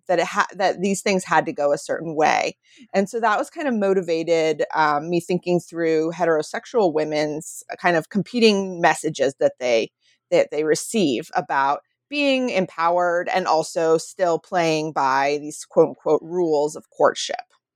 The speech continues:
Um, and so that's kind of what started the project, thinking about heterosexual women and those competing tensions. Um, and then I wanted to see, um, I wanted to do the comparison group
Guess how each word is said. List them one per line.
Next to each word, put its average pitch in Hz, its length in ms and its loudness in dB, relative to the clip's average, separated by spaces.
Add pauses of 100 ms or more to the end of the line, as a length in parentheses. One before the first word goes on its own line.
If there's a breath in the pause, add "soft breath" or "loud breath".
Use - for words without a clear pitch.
(520 soft breath)
Um, 156 420 0
and 190 160 0
so 185 400 0 (720)
that's 220 300 4
kind 262 180 -4
of 214 60 4
what 175 100 2
started 254 340 0
the 208 80 -6
project, 151 520 0
thinking 185 280 -2
about 165 220 4
heterosexual 156 640 -2
women 220 400 2
and 170 140 -2
those 214 160 2
competing 156 500 -2
tensions. 143 680 -4 (420 soft breath)
Um, 160 420 0
and 185 140 -4
then 170 480 0
I 160 100 0
wanted 156 300 0
to 160 80 -4
see, 151 580 0
um, 147 460 0 (120)
I 170 60 -2
wanted 170 240 0
to 185 80 -2
do 165 60 2
the 151 80 0
comparison 208 560 0
group 160 240 -4